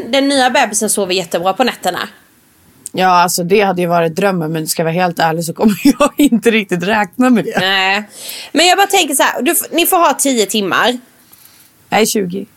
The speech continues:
Speaker 1: Ja, men de har ändrat det, sa du ju.
Speaker 2: Nej, vi har trettio nu.
Speaker 1: Har ni
Speaker 2: Och de ändrar till
Speaker 1: trettio
Speaker 2: tjugo.
Speaker 1: nu?
Speaker 2: Ja.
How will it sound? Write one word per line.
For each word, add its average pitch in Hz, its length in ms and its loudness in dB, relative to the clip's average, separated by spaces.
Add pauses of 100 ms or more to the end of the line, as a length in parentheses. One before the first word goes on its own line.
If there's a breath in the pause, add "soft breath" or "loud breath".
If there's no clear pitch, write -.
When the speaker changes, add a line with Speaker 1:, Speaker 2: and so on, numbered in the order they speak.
(120)
Speaker 1:
Ja, 302 80 -2
men 330 100 2
de 330 80 2
har 339 120 2
ändrat 277 260 0
det, 359 80 -2
sa 294 160 2
du 180 80 -4
ju. 151 180 0 (420)
Speaker 2:
Nej, 214 380 0
vi 226 100 4
har 233 100 2
trettio 240 420 0
nu. 220 240 0 (420 loud breath)
Speaker 1:
Har 311 120 2 (120)
ni 320 60 2
Speaker 2:
Och 208 60 2
de 214 60 2
ändrar - 80 2
till 254 100 2
Speaker 1:
trettio 415 220 2
Speaker 2:
tjugo. 202 500 2
Speaker 1:
nu? 226 380 2 (720 loud breath)
Speaker 2:
Ja. 202 460 2